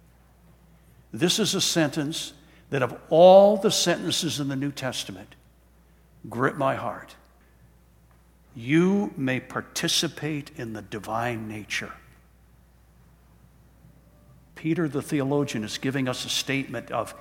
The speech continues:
of amazing proportions. God has come into our lives to enable us to what? Participate in the divine nature.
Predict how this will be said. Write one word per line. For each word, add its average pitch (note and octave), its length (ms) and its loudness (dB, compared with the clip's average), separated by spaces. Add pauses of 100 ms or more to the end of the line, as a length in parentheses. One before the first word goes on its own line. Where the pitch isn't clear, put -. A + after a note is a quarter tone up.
(400)
of - 340 -10 (280)
amazing C3 1000 2
proportions. - 920 -8 (680)
God F3 480 4
has B2+ 240 -2
come B2 200 -4
into F3 300 -2
our F3+ 180 0
lives A#2 600 -2 (420)
to C3 200 -2
enable D3+ 440 -2
us C#3+ 260 0
to B2 280 -6 (120)
what? C#3+ 420 -8
Participate - 1040 -6
in B2 200 -8
the A#2 80 -10
divine B2+ 640 -6
nature. A#2+ 520 -10